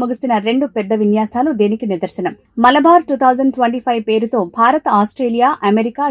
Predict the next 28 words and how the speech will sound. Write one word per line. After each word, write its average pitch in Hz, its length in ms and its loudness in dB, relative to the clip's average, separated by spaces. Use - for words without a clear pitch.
జపాన్ 214 340 -2
ఈ 277 100 2
నాలుగు 285 360 4
దేశాలు 277 380 -2
కలిసి 254 280 -4
నవంబర్ 220 420 0
పది 214 220 0
నుంచి 214 200 -2
పద్దెనిమిది 208 500 -2
వరకు 233 260 0
గ్వామ్ 233 280 4
సముద్రంలో 208 460 0
ఈ 254 140 -2
విన్యాసం 262 380 0
నిర్వహించాయి. 196 540 -2
యుద్ధ 262 240 -2
నౌకలు, 277 360 0
జలాంతర్గాములు, 226 720 0
పీ 285 120 0
ఎయిట్ 220 260 -2
విమానాలు 208 520 2
పాల్గొన్నాయి. 180 440 -2
ఇది 247 200 0
క్వాడ్ 269 380 4
దేశాల 269 300 -4
సముద్ర 226 320 -4
స్నేహాన్ని 208 500 -4
చూపించింది. 190 560 -6